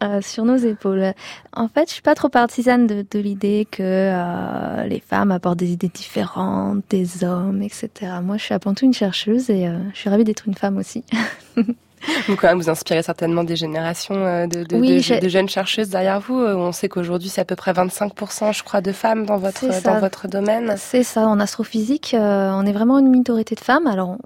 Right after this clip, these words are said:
Speaker 1: on est une grosse minorité quand même, donc on n'est pas inexistante. Et, euh, ce chiffre, euh, il a quand même tendance à stagner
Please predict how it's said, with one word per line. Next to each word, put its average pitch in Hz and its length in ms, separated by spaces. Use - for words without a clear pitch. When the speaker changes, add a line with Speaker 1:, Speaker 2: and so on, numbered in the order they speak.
Speaker 1:
on 190 240
est 196 60
une 190 160
grosse 208 320
minorité 226 460
quand 208 160
même, 254 180
donc - 160
on 208 60
n'est 190 100
pas 233 140
inexistante. 247 840
Et, 202 380
euh, 185 380
ce - 200
chiffre, - 480
euh, 220 420
il 220 80
a 226 80
quand 269 100
même 294 120
tendance 277 280
à 262 80
stagner 233 540